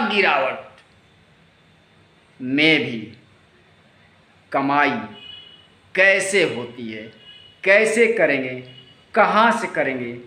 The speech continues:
आइए हम बताते दोस्तों शॉर्टकट में। तीन मिनट के इस वीडियो में गिरावट में, महा गिरावट में और भारी गिरावट में शेयर मार्केट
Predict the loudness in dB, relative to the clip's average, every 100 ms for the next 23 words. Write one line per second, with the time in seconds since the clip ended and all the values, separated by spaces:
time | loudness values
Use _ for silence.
0 | -20 _ _ _ _ _ 0 0 2 2
1 | 0 -2 -4 -2 -2 -4 -8 -10 -12 -14
2 | -14 -4 0 2 2 2 0 2 -6 -8
3 | -12 -12 -2 2 2 2 2 2 0 0
4 | -2 0 -4 -2 -2 2 0 0 -4 -8
5 | -14 _ _ _ _ _ _ _ _ _
6 | _ -10 -2 2 4 4 0 -6 -8 -10
7 | -20 _ _ _ _ _ _ _ _ _
8 | _ _ _ _ -2 0 4 2 4 2
9 | 4 4 2 -4 -8 -10 -16 _ _ _
10 | _ _ -2 0 -2 -6 0 0 2 0
11 | 0 2 2 2 -4 -8 -12 -18 _ _
12 | _ _ _ _ _ _ _ _ _ -20
13 | -4 0 2 4 2 2 -4